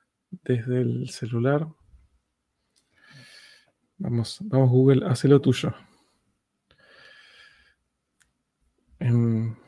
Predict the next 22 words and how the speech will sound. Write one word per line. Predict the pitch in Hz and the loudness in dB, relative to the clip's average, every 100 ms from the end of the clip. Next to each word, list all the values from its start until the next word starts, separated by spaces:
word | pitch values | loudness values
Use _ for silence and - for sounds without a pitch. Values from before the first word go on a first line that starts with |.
| _ - - | _ -16 -2
<laughs> | 233 - - 190 - _ _ - - - _ _ _ _ | -2 -2 -4 -4 -4 _ _ -20 -20 -20 _ _ _ _
a | - | -4
ver, | 117 | 0
a | 120 | 0
ver. | 117 143 151 - | 0 -2 -2 -6
Oh, | - - - | -10 -10 -12
por | 147 | -12
Dios. | 135 127 123 - - _ _ _ _ _ _ _ _ _ _ _ _ _ - _ _ - | -6 -6 -8 -14 -20 _ _ _ _ _ _ _ _ _ _ _ _ _ -20 _ _ 0
Siempre | 202 196 | 2 6
en | 165 | 8
los | 147 | 10
momentos | 160 156 | 8 6
que | 156 | 6
uno | 143 | 6
quiere | 143 | 6
las | 135 | 4
cosas | 135 135 123 | 2 2 2
rápido, | 139 156 139 123 _ _ _ _ _ | 2 4 2 2 _ _ _ _ _
no | 131 135 | 2 4
lo | 131 | 4
son, | 127 - 117 113 | 2 0 -2 -4
¿viste? | 139 131 160 | -6 -2 -2